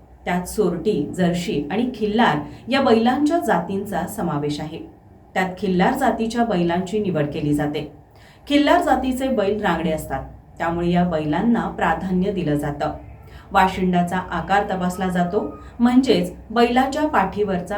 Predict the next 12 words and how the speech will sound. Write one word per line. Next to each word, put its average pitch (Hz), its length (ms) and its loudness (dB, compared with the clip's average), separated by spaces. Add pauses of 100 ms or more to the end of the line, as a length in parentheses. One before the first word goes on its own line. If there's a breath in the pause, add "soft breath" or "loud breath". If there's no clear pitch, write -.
(140)
उंचवटा, 175 720 -2 (160)
बैलांची 185 540 2
शिंगे 185 680 0
सारखी 202 480 0
असायला 160 420 0
लागतात. 143 420 -4 (600 loud breath)
बैलाच्या 214 440 8
पायाला 180 560 0 (100)
किंवा 214 220 -2
शरीराला 208 640 0
कोणतीही 233 640 0
दुखापत 175 440 0